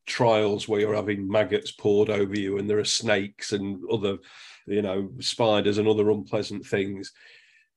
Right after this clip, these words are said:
You know, you do, you do seem to find out more about people than you do simply when they're in a, an episode of Celebrity Big Brother. And, and, and some of the people that I thought would be really good on it,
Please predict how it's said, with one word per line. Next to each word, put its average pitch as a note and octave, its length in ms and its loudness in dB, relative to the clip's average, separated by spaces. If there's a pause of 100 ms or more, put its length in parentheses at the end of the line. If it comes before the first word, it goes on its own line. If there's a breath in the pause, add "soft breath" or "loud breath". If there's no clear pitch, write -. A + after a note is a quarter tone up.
You C#3 140 6
know, B2+ 80 6
you C#3 160 6
do, D3+ 540 6 (1300 loud breath)
you E3+ 100 -4
do G#3+ 140 -2
seem F#3+ 220 6
to F#3+ 120 2
find E3+ 340 4
out D#3+ 180 4
more B2 240 8
about A#2 300 2
people A#2+ 340 0
than A#2 160 2
you A#2 80 -2
do A2+ 440 0
simply A#2+ 440 -2
when A#2 220 0
they're A2 160 2
in A2 120 0
a, A2 160 2 (120)
an A2+ 100 0
episode A2 460 -2
of G2+ 100 -8
Celebrity A2+ 480 -2
Big A2 300 -2
Brother. A#2+ 380 4
And, G#2+ 160 0
and, B2 180 0
and C#3 100 4
some G#3 160 2
of G3+ 60 8
the F3+ 80 0
people C#3+ 360 0
that B2+ 140 2
I C3 40 0
thought B2+ 280 0
would A#2+ 120 -4
be B2+ 80 0
really A#2+ 280 2
good C#3 240 0
on G2 180 -4
it, G#2+ 220 -10